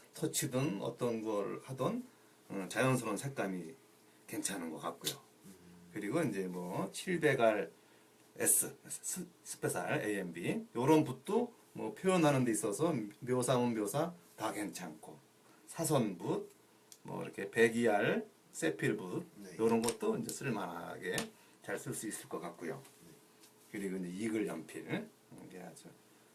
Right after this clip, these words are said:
Speaker 1: 표현. 물론 여기에서도 또, 또 좀 더 뭐 이렇게 스케치를 좀 더 하면서 또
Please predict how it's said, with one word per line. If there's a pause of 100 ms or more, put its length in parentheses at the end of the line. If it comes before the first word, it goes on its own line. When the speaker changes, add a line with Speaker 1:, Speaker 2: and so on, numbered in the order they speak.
(160)
Speaker 1:
표현.
물론
여기에서도
또, (300)
또
좀
더
뭐
이렇게
스케치를
좀
더
하면서
또